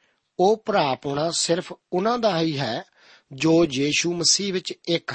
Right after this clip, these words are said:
ਹਨ। ਅਸੀਂ ਇਸ ਨੂੰ ਮੁੱਖ ਰੂਪ ਵਿੱਚ ਪਾਪ ਦਾ ਭਰਾਤਰੀਪੁਣਾ ਵੀ ਕਹਿ ਸਕਦੇ ਹਾਂ। ਅਸੀਂ ਸਾਰੇ ਪਾਪੀ ਹੀ ਹਾਂ। ਪਰਮੇਸ਼ਵਰ ਨੇ ਸਿਰਫ ਬ੍ਰਹਿਮੰਡ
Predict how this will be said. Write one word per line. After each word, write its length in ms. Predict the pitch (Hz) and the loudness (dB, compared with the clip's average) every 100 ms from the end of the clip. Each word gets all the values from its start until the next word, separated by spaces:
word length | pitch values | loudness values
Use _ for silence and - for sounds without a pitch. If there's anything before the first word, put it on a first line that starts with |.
| - | -10
ਹਨ। 140 | 104 - - _ _ _ _ - _ - 170 | -12 -14 -20 _ _ _ _ -20 _ -4 -2
ਅਸੀਂ 280 | - 180 - | 0 -2 -2
ਇਸ 240 | 175 170 170 | -2 -2 -2
ਨੂੰ 280 | 139 131 - - | -4 -4 -8 -6
ਮੁੱਖ 360 | 170 208 - | -4 -4 -4
ਰੂਪ 300 | 147 135 127 | -4 -4 -4
ਵਿੱਚ 400 | 139 139 143 131 - _ _ _ _ - | -4 -4 -4 -8 -10 _ _ _ _ -4
ਪਾਪ 440 | 147 147 156 165 | 0 2 2 -2
ਦਾ 340 | 160 147 139 - _ _ _ _ _ - | -2 -2 -4 -6 _ _ _ _ _ -2
ਭਰਾਤਰੀਪੁਣਾ 880 | 180 160 - 151 160 151 147 139 | 0 0 -2 -6 -6 -4 -4 -4
ਵੀ 140 | 139 143 | -4 -4
ਕਹਿ 180 | - 151 | -4 -4
ਸਕਦੇ 460 | 156 156 - 127 120 | -2 -4 -4 -6 -6
ਹਾਂ। 120 | 98 - _ _ _ _ _ - | -8 -14 _ _ _ _ _ -4
ਅਸੀਂ 200 | 170 190 185 | -2 -2 -2
ਸਾਰੇ 360 | - 170 185 202 | -2 -2 -4 -4
ਪਾਪੀ 440 | - 135 - 180 | -6 -8 -6 -6
ਹੀ 260 | 147 156 113 | -6 -6 -8
ਹਾਂ। 100 | 90 - _ _ _ _ - - - | -14 -20 _ _ _ _ -20 -10 -2
ਪਰਮੇਸ਼ਵਰ 680 | 160 151 151 175 - 190 180 | 0 2 0 2 0 0 -2
ਨੇ 180 | 185 165 | -2 -2
ਸਿਰਫ 440 | - 202 202 - | -2 -2 -4 -8
ਬ੍ਰਹਿਮੰਡ 640 | 156 156 143 139 143 170 | -8 -4 -2 -2 -2 -4